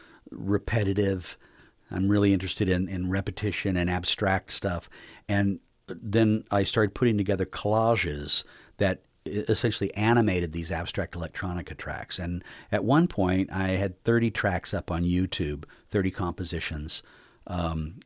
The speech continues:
and which I'm going to, actually, I'm gonna put a triple D V D out in the next year that'll has all of these videos and all that audio in it. Um, and, um,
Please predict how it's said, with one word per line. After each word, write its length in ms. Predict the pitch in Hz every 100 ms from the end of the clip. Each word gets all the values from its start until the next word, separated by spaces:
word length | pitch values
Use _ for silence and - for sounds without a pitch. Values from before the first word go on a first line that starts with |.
| -
and 200 | 90 85
which 260 | 92 95
I'm 120 | 101 95
going 200 | 104 98
to, 200 | 98 -
actually, 280 | 95 -
I'm 80 | 92
gonna 120 | 95
put 200 | 90 -
a 60 | 90
triple 400 | - 117 110 101
D 240 | 90 92
V 160 | 87 87
D 220 | 85 85
out 220 | 78 76 -
in 100 | 82
the 80 | 82
next 320 | 78 - -
year 320 | 80 73 73 - - _
that'll 220 | - 78
has 280 | 78 87 80
all 360 | - 87 90 90
of 160 | 90 82
these 180 | 80
videos 400 | 78 85 85 80
and 160 | - 82
all 140 | 85 82
that 180 | 78
audio 460 | 85 80 80 71 71
in 160 | - 76
it. 180 | 73 - - - - _ -
Um, 500 | 92 82 78 76 76 _ - - _ -
and, 400 | 90 90 90 85 -
um, 520 | 85 85 80 80